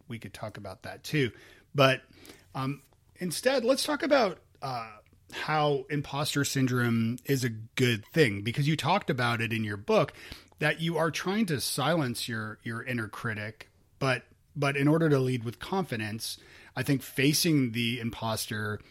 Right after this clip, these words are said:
and understanding, understanding that, that the fact that you are, you are dealing with this, uh, is actually a good thing. Can you talk a little bit about that?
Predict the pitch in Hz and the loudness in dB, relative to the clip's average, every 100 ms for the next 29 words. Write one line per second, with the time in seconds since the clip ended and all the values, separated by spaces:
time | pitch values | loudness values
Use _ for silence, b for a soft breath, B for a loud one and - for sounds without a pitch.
0 | b b - 139 143 147 143 147 131 131 | b b -2 0 4 4 4 2 2 0
1 | 147 - 147 143 127 - 165 135 120 127 | -2 -4 2 2 2 4 4 4 2 -4
2 | 120 113 _ _ - 131 120 - 151 151 | -4 -4 _ _ -18 -10 -8 0 2 2
3 | 170 139 135 127 117 113 110 139 139 147 | 0 2 4 4 2 -2 -6 -12 -8 -2
4 | 139 123 113 101 151 170 139 113 101 107 | 0 0 -2 2 6 10 8 6 0 -4
5 | 101 - - 117 110 104 117 120 123 123 | -4 -6 -6 -6 -6 -8 -8 -4 -4 -4
6 | 120 110 107 101 131 123 107 87 - 123 | -4 -4 -4 0 2 2 -2 -6 -4 0
7 | 147 147 156 147 139 123 135 - 175 - | 2 2 2 2 0 -2 -4 -4 -8 -8